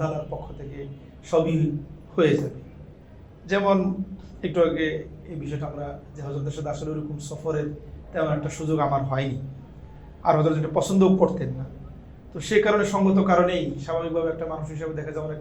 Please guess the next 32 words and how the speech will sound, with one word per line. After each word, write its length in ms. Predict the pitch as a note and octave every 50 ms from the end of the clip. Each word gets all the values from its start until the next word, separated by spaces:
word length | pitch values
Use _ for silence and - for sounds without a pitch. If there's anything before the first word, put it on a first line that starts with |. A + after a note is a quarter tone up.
| -
মানুষে 240 | D3+ D3+ D3 - D3+ D3 D3 - - - - - -
বিভিন্ন 180 | F#3 F3+ F3 E3+ E3
জায়গায় 180 | D#3+ D#3 D3+ D3
হযরত 260 | C#3+ D3 D#3 D#3 D3+ E3+ D#3+ D#3 - E3+
অনেক 120 | E3+ D#3 D3 D3
বহু 140 | D#3 D#3 E3 D#3+ - - - - -
সারা 140 | E3+ E3+ E3 E3
বাংলাদেশ 260 | D#3+ D#3 D3 C#3+ C#3 C#3 C3+
সফর 180 | D#3+ C#3+ D3+ D#3 C#3+
করছেন 200 | D3+ D3 - - D#3
দেশ 100 | D#3 D3+ D3
বিদেশে, 280 | D3+ D3 C#3 - D3 C#3 - - - - - - - -
কিন্তু 160 | - D3 D#3 D#3+
কোথাও 220 | E3+ D#3+ E3 E3+ E3
হযরতের 320 | D#3+ D#3+ D#3+ D#3 D#3 E3+ D3 -
উমরার 260 | - E3+ D#3+ D#3 D3+ D#3 - - - - - - - -
সফরই 320 | - E3+ D#3 C3 E3+ F#3 F#3 F3+
একবারই 280 | F#3 F3+ D#3+ E3+ F3 F3 F#3+
করার 160 | F#3+ F3+ E3 -
সুযোগ 160 | F3+ D#3+ D#3+ D3+
হয়েছে, 160 | D3+ D3 D3+
আর 60 | D3+ D3+
এছাড়া 200 | C#3+ - D#3 D3+ D3+
তেমন 160 | - D3+ D3 D3
একটা 120 | D3 C#3+ - D3
সফরের 300 | C#3 C#3+ D3 C#3 C#3+ C#3+ - - - - - - -
সুযোগ 200 | - G3+ F#3+ F#3+ D#3+ D#3+
হয়নি। 220 | D3+ D3+ D3+ - - - - - - - - - - - - -
কিন্তু 140 | A3 F#3 F3+ F3
হযরতের 340 | F3+ F#3+ G3 F#3+ F#3+ F#3 F#3+ F#3
ইন্তেকালের 480 | F#3 F#3+ F3 F3 E3+ E3+ E3+ E3+ E3 D#3 D3
পরে 180 | D#3+ D3+ C#3+